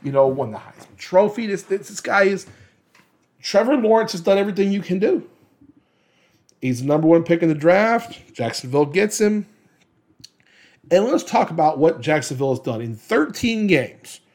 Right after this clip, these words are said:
Trevor Lawrence has had two three hundred yard games.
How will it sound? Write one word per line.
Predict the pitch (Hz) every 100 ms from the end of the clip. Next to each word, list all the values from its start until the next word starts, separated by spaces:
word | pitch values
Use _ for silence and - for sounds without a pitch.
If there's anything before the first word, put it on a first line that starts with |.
| _ _ _ _ -
Trevor | - 180 196 233 254
Lawrence | 208 151 123 - - - _ _
has | - 143
had | 165 156 -
two | - 214 226 233
three | - 190 190
hundred | 170 170 151
yard | 143 139 135
games. | 107 - - -